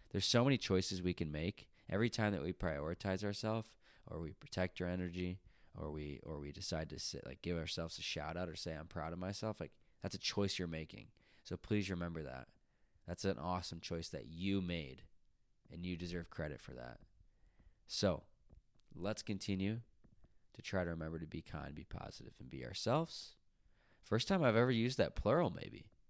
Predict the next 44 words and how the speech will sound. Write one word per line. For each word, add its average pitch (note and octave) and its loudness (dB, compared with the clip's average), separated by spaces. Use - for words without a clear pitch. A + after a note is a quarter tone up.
Be G2 -2
kind, F#2+ -2
be F#2+ -2
positive, F2+ -4
be A#1+ -8
ourselves. F#2+ -4
Wow, F#2+ 0
that - -6
was A2+ -6
cool. F2+ -4
And F#2+ 4
please C3 4
remember G#2 6
to G2 4
take F2 0
care F2 4
of E2 4
yourselves F2+ 4
and D#2+ -4
your D#2 -4
friends. D#2+ -2
Check - 0
in F2 2
on E2+ 2
your F#2+ 0
friends G#2+ 0
and F2 -2
the E2+ 0
people F2+ 2
that D#2+ 4
you D2 -2
love. D#2 0
And, D2+ -4
uh, C#2+ -2
I F2 2
hope C#3 6
that C3+ 4
you A#2+ 6
have G#2 4
people F#2+ 0
checking F2 -2
in E2+ 2
on E2+ 0
you. F2 0